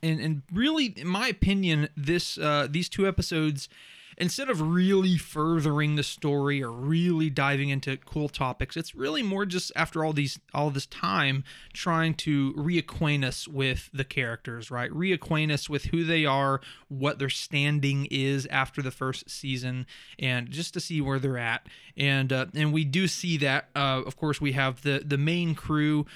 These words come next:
other than Crosshair, um, and they're, they're, they're accepting another mission, another, uh, heist type thing. Um, and, uh, it's kind of just, it's kinda like business as usual.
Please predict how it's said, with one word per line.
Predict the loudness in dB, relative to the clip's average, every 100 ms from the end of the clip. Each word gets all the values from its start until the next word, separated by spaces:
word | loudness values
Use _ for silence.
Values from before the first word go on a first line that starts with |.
| -4
other | 0 0
than | 0 -2
Crosshair, | -2 -2 -2 -2 -2 -2 -4 -10 -12
um, | -6 -4 -2
and | -2 0
they're, | 0 -2 -2
they're, | -4 -4 -4
they're | -4
accepting | -4 -2 -4 -2 -2 -2 0
another | 0 2 2 2 2 2
mission, | 2 0 -2 -4
another, | -2 0 0 0 0
uh, | 0 0 -2
heist | -2 0 2 0 -8 -6
type | -2 -2 0
thing. | 0 0 -2 -8 -20 -10
Um, | -4 -2 -2 -4 -6 -4
and, | -2 -2 -2
uh, | -4 -4 -8 -10
it's | -14 -14 -16 -4
kind | 0 2
of |
just, | 0 -2
it's | -6 -4
kinda | 0 0
like | 0 0
business | 2 2 2 -2
as | -2 0
usual. | 0 -2 -6 -10